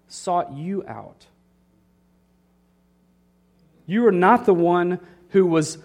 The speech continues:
let into God's family like some people are let on the dodgeball team.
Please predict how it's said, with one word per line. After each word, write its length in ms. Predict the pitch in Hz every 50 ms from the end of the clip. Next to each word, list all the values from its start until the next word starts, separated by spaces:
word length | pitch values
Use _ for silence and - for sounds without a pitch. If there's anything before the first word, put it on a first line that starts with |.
| -
let 460 | - 147 143 160 190 202 185 196 - 180
into 920 | 196 214 220 214 208 202 196 - - 185 175 160 156 147 143 147 143 147 - -
God's 320 | 165 165 165 160 160 -
family 640 | - 180 180 180 175 147 127 123 117 117 120 127 135 - _ _ _ _ _ _ _ _ _ _ _ _ _ _ _ _
like 200 | 156 147 135 127
some 220 | - 190 185 180
people 280 | 165 196 170 - 151 143
are 160 | 139 139 123
let 320 | 113 135 143 160 165 160 -
on 200 | 147 160 160 151
the 80 | 147 143
dodgeball 800 | 139 135 - - - 151 160 170 165 - 131 131 127 117 110 -
team. 300 | - 113 101 104 113